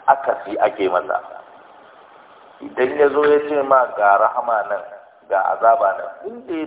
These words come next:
ce ma azaban nan, nan ne rahama, inda ya ce ma rahaman nan, nan ne azaba.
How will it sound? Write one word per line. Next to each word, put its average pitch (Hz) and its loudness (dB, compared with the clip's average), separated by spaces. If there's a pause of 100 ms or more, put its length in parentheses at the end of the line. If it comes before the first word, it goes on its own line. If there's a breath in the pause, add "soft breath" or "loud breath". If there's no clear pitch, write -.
ce 160 -10
ma 143 2
azaban 113 2
nan, 90 -6 (280)
nan 127 -4
ne 113 0
rahama, 92 2 (100)
inda 185 -8
ya 147 -6
ce 147 -6
ma 123 4
rahaman 107 4
nan, 87 -10
nan 98 -12
ne 92 -10
azaba. - -6